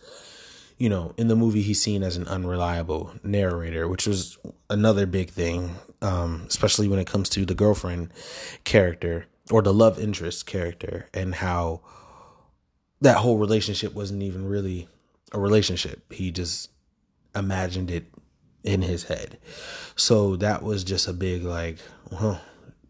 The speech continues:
jeez, you know, what's going on with this guy?" But I, if you go by the trailer,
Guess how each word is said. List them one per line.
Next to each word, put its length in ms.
jeez, 500
you 120
know, 280
what's 200
going 240
on 200
with 100
this 160
guy?" 320
But 420
I, 540
if 120
you 60
go 120
by 100
the 100
trailer, 720